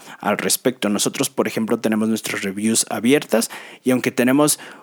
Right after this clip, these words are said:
una o dos reviews malas, nosotros hemos aprendido justamente de esto, los hemos tomado en consideración para modificar y para hacer una gran experiencia. Entonces,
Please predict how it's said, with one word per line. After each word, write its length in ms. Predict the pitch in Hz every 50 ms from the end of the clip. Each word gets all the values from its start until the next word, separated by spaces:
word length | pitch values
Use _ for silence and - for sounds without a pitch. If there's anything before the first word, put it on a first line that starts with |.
| - -
una 260 | 143 143 151 160 156
o 40 | 151
dos 200 | 139 139 135 131
reviews 380 | 139 120 117 120 117 113 113
malas, 400 | 113 120 139 156 180 220 226 175
nosotros 360 | 143 123 117 123 - 135 127 -
hemos 240 | 131 127 139 139 135
aprendido 640 | 117 - - - 110 104 104 113 113 143 202 233 214
justamente 560 | - 147 131 - - 123 123 120 113 - 107
de 60 | 117
esto, 180 | 131 - - 147
los 300 | 127 107 101 95 - -
hemos 420 | 120 120 117 120 117 - - _
tomado 560 | - 98 104 104 110 120 143 160 185 214 208 - - -
en 140 | 104 110 110
consideración 800 | - 110 107 - 110 104 104 98 95 - - 120 147 151 147 135
para 400 | - 107 117 120 127 143 165 - - - - - - -
modificar 800 | 117 117 113 107 110 - - 104 - - - 135 165 196 - - -
y 100 | 117 120
para 260 | - - 123 127 123
hacer 240 | 123 - - 117 123
una 240 | 123 123 117 110 110
gran 320 | - - 120 120 127 127
experiencia. 580 | 123 - - - - 95 95 95 90 - - - - - - - - - -
Entonces, 580 | 117 113 - 139 135 131 147 135 123 - -